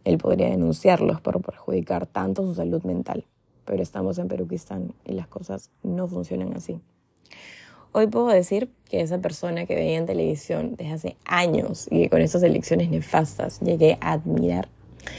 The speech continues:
no es nada más que un pobre niño herido que no quiere sanar. Tengo muchos arrepentimientos en mi vida, pero this definitely made it to the top ten. Quería recordarles que no soy la primera ni seré la última en desenmascararlo.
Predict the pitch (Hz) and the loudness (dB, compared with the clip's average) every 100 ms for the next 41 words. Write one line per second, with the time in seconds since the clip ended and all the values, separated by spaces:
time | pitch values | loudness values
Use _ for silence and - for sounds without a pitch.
0 | - - - 208 214 220 208 214 - 190 | -16 -10 2 4 6 4 4 2 2 2
1 | 196 190 175 175 165 160 156 165 160 - | 4 6 4 6 6 6 6 2 -2 -16
2 | - 175 - 170 165 - - - - - | -4 0 2 2 0 -2 -4 -6 -10 -20
3 | - _ - - - - - 190 196 226 | -20 _ -20 -20 -20 -8 2 6 8 8
4 | 226 208 190 185 175 165 156 156 160 160 | 8 6 4 2 2 2 4 4 4 2
5 | 165 - - - - - 175 160 - 156 | 2 0 -2 -8 -16 -4 0 2 4 2
6 | - - 165 - 170 - - - - - | -2 -4 0 0 0 -2 -2 -4 -6 -6
7 | - - - - - - - - - _ | -2 -2 -2 -2 -2 -6 -6 -10 -10 _
8 | _ _ _ _ _ _ _ - - - | _ _ _ _ _ _ _ -20 -20 -18
9 | - - - 175 185 208 214 175 160 190 | -16 -20 -2 6 8 8 6 4 6 6
10 | 180 170 185 - - 165 160 170 175 175 | 6 4 2 -4 0 2 2 4 4 4
11 | 165 185 175 - - 170 - 180 180 190 | 6 8 6 6 2 -2 0 0 2 6
12 | - 170 180 - - - - - - - | 6 6 4 -2 2 0 0 -4 -4 -4
13 | - - | -6 -8